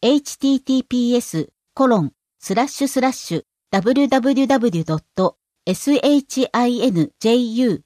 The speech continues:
ケーユーハイフンイーシーオーシーイーエヌ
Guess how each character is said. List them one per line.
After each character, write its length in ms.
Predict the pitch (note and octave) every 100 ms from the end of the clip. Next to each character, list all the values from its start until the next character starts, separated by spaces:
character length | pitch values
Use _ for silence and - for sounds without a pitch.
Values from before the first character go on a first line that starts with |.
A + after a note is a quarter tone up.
| -
ケ 220 | A3+ A#3
ー 20 |
ユ 220 | A3+ A#3
ー 80 | E3+ - _
ハ 140 | - C4+
イ 80 | B3+
フ 200 | - F3
ン 140 | C3+ _ _ -
イ 240 | C4 C#4
ー 40 |
シ 340 | C4 - C#4 C4
ー 20 | -
オ 280 | C4 G3+
ー 40 | - _
シ 360 | - - C4 C4
ー 60 | -
イ 300 | C4 C4 B3+
ー 60 | B3
エ 60 |
ヌ 200 | A3 D#3